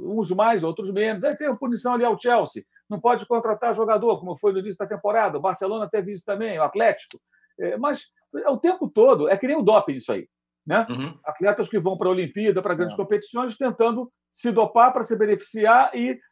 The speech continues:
Speaker 1: maquiar pra não aparecer no exame. O fair play financeiro tá parecido. Os clubes ficam o tempo todo equilibrando. É evidente que você vai encontrar, de repente, algum ponto no, no City, ou no P S G, ou no Chelsea, ou até nesses clubes como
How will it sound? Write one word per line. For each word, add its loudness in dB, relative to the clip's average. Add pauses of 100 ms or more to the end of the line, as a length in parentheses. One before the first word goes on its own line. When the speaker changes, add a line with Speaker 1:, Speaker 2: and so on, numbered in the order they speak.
(160)
Speaker 1:
maquiar 4
pra 0
não 2
aparecer 0
no -2
exame. -4 (200)
O -6
fair 0
play -4
financeiro -4
tá -2
parecido. -4 (400)
Os -2
clubes -4
ficam -6
o -2
tempo -4
todo -2
equilibrando. 0 (280)
É 2
evidente 0
que -20
você 0
vai 0
encontrar, 0
de -2
repente, -4
algum -2
ponto -4
no, -8
no -10
City, -8
ou -8
no -10
P -6
S -10
G, 0
ou 0
no -8
Chelsea, -4 (260)
ou 0
até 0
nesses -8
clubes -10
como -6